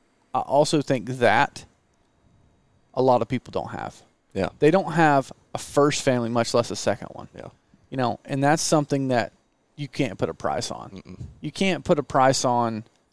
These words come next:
Speaker 1: having people around that if you called at four o'clock in the morning, it's like, "Dude, I messed up.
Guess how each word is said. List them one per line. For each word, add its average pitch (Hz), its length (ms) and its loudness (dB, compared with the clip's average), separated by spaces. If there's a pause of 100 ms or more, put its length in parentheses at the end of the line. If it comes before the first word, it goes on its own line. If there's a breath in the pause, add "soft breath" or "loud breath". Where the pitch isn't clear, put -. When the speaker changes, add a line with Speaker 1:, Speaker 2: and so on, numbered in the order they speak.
(520)
Speaker 1:
having 135 520 0
people 139 360 -2
around 107 580 -2 (720)
that 104 340 2 (440)
if - 80 -8
you 143 80 -4
called 123 260 4
at - 80 -6
four 120 180 -2
o'clock 107 320 2
in 117 60 -12
the 117 60 -8
morning, 113 160 -4
it's 101 80 -8
like, 98 140 -4
"Dude, 110 180 -2
I 101 120 2
messed - 340 -8
up. - 200 -6